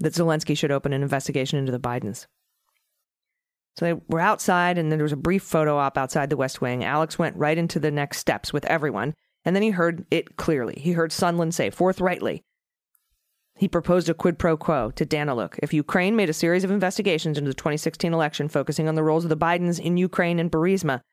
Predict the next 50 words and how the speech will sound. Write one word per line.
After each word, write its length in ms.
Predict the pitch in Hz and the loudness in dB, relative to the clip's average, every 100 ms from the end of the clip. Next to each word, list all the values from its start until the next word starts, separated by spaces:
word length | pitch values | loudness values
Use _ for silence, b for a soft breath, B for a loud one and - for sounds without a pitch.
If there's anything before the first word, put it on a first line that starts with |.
| _ _ _ _ _ - | _ _ _ _ _ -4
then 140 | 151 151 | 0 2
a 60 | |
bilateral 520 | 151 147 147 147 147 | 2 2 2 2 2
meeting 280 | 151 190 165 | 2 2 2
would 100 | 165 | 2
be 140 | 165 170 | 2 2
arranged. 440 | 175 190 - - _ _ _ _ _ _ _ _ - | 0 -2 -6 -14 _ _ _ _ _ _ _ _ -12
Now, 80 | 135 | -8
speaking 380 | - 208 208 | -2 0 2
on 80 | 190 | 0
behalf 300 | 170 180 170 | 0 0 -2
of 80 | 160 | 0
the 80 | 156 | 0
N 120 | 160 | 0
S 140 | 151 | -2
C, 300 | - 254 208 - _ _ - | 0 0 0 -2 _ _ -2
Alex 340 | 190 190 - - - | 0 0 -4 -12 -6
directly 480 | 170 151 185 214 156 | -2 0 0 0 -2
and 120 | 139 | -2
passionately 520 | - 151 147 156 143 | -2 -4 -2 -4 0
objected, 520 | 151 147 170 - 107 - | -2 -2 -4 -2 -4 -2
saying 220 | 165 151 | -2 -2
the 120 | 147 | -2
N 120 | 170 | -2
S 100 | 170 | -2
C 120 | 170 | 0
would 120 | 143 131 | 0 0
not 200 | 139 - | -2 -2
be 80 | |
party 300 | 220 220 185 156 | -2 0 0 -2
to 100 | 135 | -4
the 80 | |
venture 400 | 131 123 - 156 - _ _ _ - | -4 -4 -2 -4 -4 _ _ _ -2
and 100 | 185 | 2
that 60 | |
he 60 | 190 | 2
thought 200 | 202 196 | 2 0
Sondland's 360 | - 196 185 160 | 0 2 2 0
attempts 320 | 180 196 190 | 0 -2 0
were 120 | 135 | -2
inappropriate. 540 | 139 165 156 101 - _ _ _ _ - | -2 0 -2 -2 -6 _ _ _ _ -4
Fiona 300 | 202 196 196 | 2 2 2
Hill 200 | 180 196 | 4 4
then 160 | 180 247 | 2 0
came 240 | 240 160 | 0 0
in 80 | 165 | 0
and 100 | 160 | 0
backed 260 | 151 156 160 | -2 -2 0
Vindman 300 | 185 170 180 | 2 2 2
up. 220 | 214 | 0